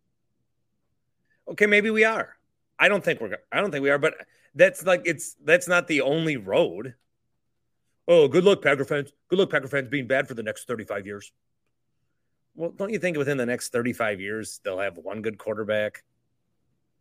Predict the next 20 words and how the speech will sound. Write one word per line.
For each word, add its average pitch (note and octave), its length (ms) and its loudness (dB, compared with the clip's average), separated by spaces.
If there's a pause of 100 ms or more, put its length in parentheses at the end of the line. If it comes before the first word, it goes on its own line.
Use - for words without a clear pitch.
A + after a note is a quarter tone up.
(680)
And G3 100 0
it A3 60 0
could B3 140 6
be C4 100 2
Jordan B2+ 360 6
Love. E2 240 -12 (1700)
Is D#3 260 -2
Jordan A3 280 4
Love G3 140 4
gonna F3+ 140 2
have E3+ 180 0
a D3 40 0
career D3 400 2
as A2 140 -4
good B2+ 160 0
as F#2+ 140 -6
Rodgers? G#2 600 -8 (840)
We G#2+ 100 -8
didn't C#3+ 160 -2
think D3 200 -2